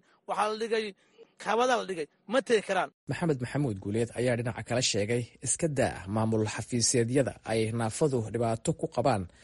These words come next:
Speaker 2: faquuq dhinaca guurka ah oo ay bulshada kala kulmaan.
Speaker 1: Nin naafa ah, guurkiisu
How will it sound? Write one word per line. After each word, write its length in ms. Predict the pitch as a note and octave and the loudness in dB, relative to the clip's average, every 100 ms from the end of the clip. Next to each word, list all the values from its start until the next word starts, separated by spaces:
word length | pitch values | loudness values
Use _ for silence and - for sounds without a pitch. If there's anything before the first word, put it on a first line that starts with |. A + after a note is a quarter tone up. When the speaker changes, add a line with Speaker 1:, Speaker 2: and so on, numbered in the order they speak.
| - - | -20 -14
Speaker 2:
faquuq 360 | - C3+ E3+ D3 | -6 0 2 2
dhinaca 300 | C3 C#3 G#2+ | 2 -2 -2
guurka 360 | G#2+ C3+ G#2+ F#2 | -2 -2 -2 -2
ah 140 | G#2+ A#2+ - | -4 -6 -4
oo 120 | C#3 C#3 | -2 0
ay 140 | A#2 | -2
bulshada 540 | G#2 A#2 - D#3 A2+ F#2+ - _ | -2 -2 0 0 -2 -6 -12 _
kala 180 | - A#2+ | -6 -4
kulmaan. 380 | - G#2+ A#2 G2 - _ - - | -4 -4 -2 -4 -8 _ -20 -4
Speaker 1:
Nin 120 | G#3+ | 0
naafa 360 | A#3+ G#3+ G3 B3 G3 | 4 4 4 2 2
ah, 140 | G3+ F#3 | 0 -2
guurkiisu 520 | E3+ A3 G#3+ B3+ F#3+ | -2 0 0 0 0